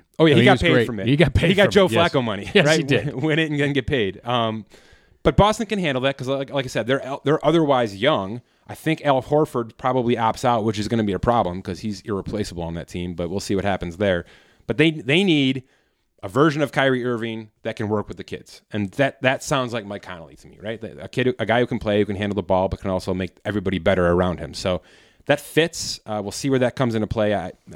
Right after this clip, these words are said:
Speaker 1: I imagine that could happen as soon as Thursday during the draft if there's gonna be a draft pick move here. So could be quick.
Speaker 2: That'll be
Speaker 1: Boston's
Speaker 2: the
Speaker 1: got, what, four picks, five picks?
Speaker 2: They've got four picks
Speaker 1: Yeah, so they can
Speaker 2: in
Speaker 1: do
Speaker 2: the
Speaker 1: some damn,
Speaker 2: draft.
Speaker 1: they can move.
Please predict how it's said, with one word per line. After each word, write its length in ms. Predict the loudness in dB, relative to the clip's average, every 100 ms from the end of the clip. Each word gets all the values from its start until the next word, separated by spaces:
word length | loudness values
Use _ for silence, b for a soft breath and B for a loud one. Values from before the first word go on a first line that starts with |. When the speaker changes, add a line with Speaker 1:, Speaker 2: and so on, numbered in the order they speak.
| -16
Speaker 1:
I 140 | -8 -2
imagine 360 | 2 2 2 -2
that 220 | -8 -4
could 160 | 0 2
happen 260 | 2 0
as 80 | -4
soon 180 | -4 -6
as 100 | -4
Thursday 320 | -2 -2 -2
during 220 | -4 -4 -4
the 60 |
draft 320 | 0 0 0 -4
if 40 |
there's 140 | -6
gonna 120 | -4 -4
be 100 | -4
a 60 |
draft 240 | -4 -6 -6
pick 140 | -12
move 200 | -14 -18
here. 160 | -20 -20 _ _ _ _ _ _ _ _ _ _ _ -2
So 220 | -2 -2 _
could 140 | -2 -2
be 60 |
quick. 340 | 0 -2 -2 -10 2
Speaker 2:
That'll 200 | 2 4
be 240 | 2 0
Speaker 1:
Boston's 340 | 2 2 2 0
Speaker 2:
the 20 |
Speaker 1:
got, 120 | -2 -2
what, 140 | -8
four 200 | -2 0
picks, 240 | 0 -4 -4
five 220 | -6 -6
picks? 300 | -8 -10 -14
Speaker 2:
They've 200 | -6 -2
got 260 | 0 -2 -4
four 280 | 0 2
picks 320 | 4 2 0 0
Speaker 1:
Yeah, 240 | 0 0
so 180 | -8 -6
they 120 | -4
can 100 | -2
Speaker 2:
in 60 | 0
Speaker 1:
do 80 | 0
Speaker 2:
the 20 |
Speaker 1:
some 140 | 0
damn, 80 | -2
Speaker 2:
draft. 120 | -2
Speaker 1:
they 80 | -2
can 100 | -2
move. 320 | 0 -2 -4